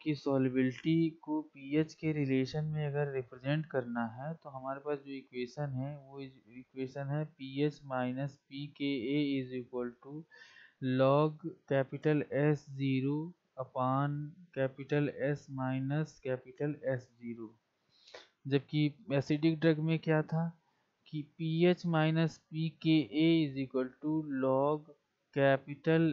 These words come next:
S minus capital S zero upon capital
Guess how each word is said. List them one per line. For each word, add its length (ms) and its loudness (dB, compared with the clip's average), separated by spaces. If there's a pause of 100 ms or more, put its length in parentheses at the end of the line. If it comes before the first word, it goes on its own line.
(200)
S 280 2 (220)
minus 640 -2
capital 580 0 (300)
S 160 0 (220)
zero 340 -6 (160)
upon 420 -2 (140)
capital 500 -2